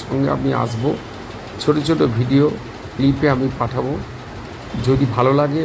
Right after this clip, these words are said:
বন্ধুরা, অবশ্যই আমাকে আপনাদের সঙ্গে রাখুন, সাবস্ক্রাইব এবং লা-, লাইক, শেয়ার, কমেন্টস করতে ভুলবেন না। অবশ্যই আপনাদের আমি মনোরঞ্জন করতে সক্ষম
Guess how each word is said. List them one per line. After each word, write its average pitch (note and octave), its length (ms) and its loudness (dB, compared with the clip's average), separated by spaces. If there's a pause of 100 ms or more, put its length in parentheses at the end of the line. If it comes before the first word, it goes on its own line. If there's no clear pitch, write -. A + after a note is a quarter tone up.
(120)
বন্ধুরা, C3+ 380 2 (140)
অবশ্যই C3+ 440 0
আমাকে B2 320 2
আপনাদের B2 380 -4
সঙ্গে C3+ 300 2
রাখুন, C#3 220 0 (760)
সাবস্ক্রাইব D#3+ 480 2 (160)
এবং C3 140 0 (140)
লা-, C3 140 -4 (540)
লাইক, C#3+ 280 2
শেয়ার, D#3 160 2 (100)
কমেন্টস B2 340 0
করতে C#3+ 280 -4
ভুলবেন B2 300 2 (100)
না। C3+ 60 2 (800)
অবশ্যই C#3+ 420 2 (380)
আপনাদের C3+ 360 2
আমি C#3 120 4 (200)
মনোরঞ্জন C3+ 540 4
করতে C#3 280 -4 (920)
সক্ষম C#3 360 2